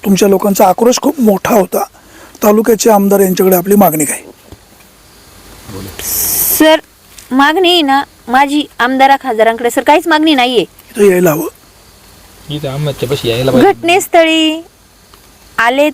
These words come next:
Speaker 2: तरी बी चांगलंच आहे, घटनेस्थळी यावा, त्या-, त्यांनी पण पाहावा की आम्ही एक राहतो कुठं, काय अवस्था आहे आमची एवढी, आम्ही कळवळीने का बोलतो,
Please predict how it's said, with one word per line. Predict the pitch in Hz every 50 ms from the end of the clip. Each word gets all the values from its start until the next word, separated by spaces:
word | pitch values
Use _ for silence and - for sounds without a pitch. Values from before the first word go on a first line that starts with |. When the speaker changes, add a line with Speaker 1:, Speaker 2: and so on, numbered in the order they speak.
| - _
Speaker 2:
तरी | - 320 320 330 330
बी | 277 330 339
चांगलंच | 302 - _ - - 320 302 294 302 311 320 302 -
आहे, | 254 240 247 262 - _ _ _ _ _ _ _ _ _ _ _ _ _ _ _ _ - _ - -
घटनेस्थळी | - 262 262 - 269 269 285 - - 294 254 254 254
यावा, | 269 277 294 294 277 247 - - _ _ _ _ -
त्या-, | 302 339 339 302 285
त्यांनी | - 311 311 330 330
पण | 294 320 311
पाहावा | 294 320 311 302 269 262 262 269 - _ _ _ _ _ _ -
की | 285 294 302 311
आम्ही | 302 - - 294 302 294 294 285
एक | 285 285 - _ _ _ _ _ _ - - - - - - - -
राहतो | - 285 330 339 - - 294
कुठं, | - 320 254 285 269 269 262 - - - _
काय | - 285 302 339
अवस्था | 330 320 320 330 339 - - 320
आहे | 285 269
आमची | 277 277 - - 269
एवढी, | 277 285 277 277
आम्ही | 262 262 262 269 -
कळवळीने | - 269 269 277 269 269 269 262 262
का | 262 - 262 254 254
बोलतो, | 240 262 247 226 - 240 214 208 214